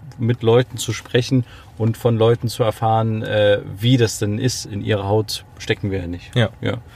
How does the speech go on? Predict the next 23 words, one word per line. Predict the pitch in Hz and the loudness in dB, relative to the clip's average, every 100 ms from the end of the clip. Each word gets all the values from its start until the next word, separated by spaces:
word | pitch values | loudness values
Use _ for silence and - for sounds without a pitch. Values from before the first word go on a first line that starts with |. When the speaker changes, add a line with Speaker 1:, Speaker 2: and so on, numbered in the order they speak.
| - - - - | -20 -20 -16 -12
Speaker 1:
Deswegen | - 98 95 92 87 - - - | -6 -6 -4 -8 -10 -16 -16 -4
gerne | - 117 147 147 110 | 0 4 4 4 2
wieder | 123 185 196 185 | 0 0 0 0
und | 127 123 - - | 0 0 -2 2
gerne | 117 151 143 | 4 4 4
Speaker 2:
Mhm. | |
Speaker 1:
noch | 127 123 | 2 2
mal | 127 123 123 | 2 2 0
mit | 113 120 123 - 123 | 0 -2 -2 -6 -6
ein | |
paar | 107 120 | -2 0
anderen | 131 127 107 | 2 2 2
Persönlichkeiten | 101 98 101 98 - 95 92 | -2 -4 -4 -6 -8 -10 -10
Speaker 2:
Auf | - | -8
Speaker 1:
sprechen, | 120 98 | -6 -2
Speaker 2:
jeden | 117 110 | 2 4
Speaker 1:
wenn, | 113 | 4
Speaker 2:
Fall. | 104 113 | 4 2
Speaker 1:
wenn | 107 107 | 2 2
sich | 98 | 0
die | - | -4
Möglichkeit | 98 98 - - 95 | -4 -4 -6 -10 -10
ergibt. | 101 - - - | -10 -10 -12 -12